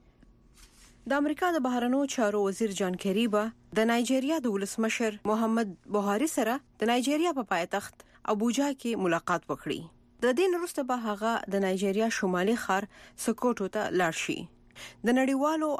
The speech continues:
اړیکو د شورا په نوم په یو تحقیقاتي مرکز کې کارکوونکی میتیو پیج وایي چې د جان کیری سفر په داسې وخت کې ترسره کیږي چې د دواړو ملکونو ترمنځ تعلقات بهتره شوي دي.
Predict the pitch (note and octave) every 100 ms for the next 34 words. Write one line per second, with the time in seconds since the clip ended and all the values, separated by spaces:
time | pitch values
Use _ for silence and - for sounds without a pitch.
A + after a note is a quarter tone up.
0 | - G#3+ A3+ B3 A3+ E3+ F#3 - F#3 A3
1 | A#3 G3 F#3+ F#3+ - E3+ E3 - F3+ -
2 | E3+ E3 - A#3+ A#3+ F3 F3 F#3+ - F#3
3 | D#3 E3 - G3+ A3+ A#3 G#3 E3+ E3+ F#3+
4 | F#3 B3+ B3+ A3+ A#3+ D#4 - - - -
5 | - A3 G3 F#3 G3 A3+ A3+ B3 C#4 D#4
6 | - G#3 G3+ - G3+ G3 F#3 C#4+ - F#3
7 | F#3 - F#3 E3+ E3 E3+ E3 C4+ C4+ D4
8 | E4+ - - - G3+ F#3 G#3+ D4+ E4+ D#4
9 | - F3+ F3+ G3+ F#3 F#3 F3+ F3 E3+ F3
10 | E3+ F3 F3 E3+ F#3+ F3+ - - G3 A3+
11 | B3+ B3 A#3+ F#3 C#3+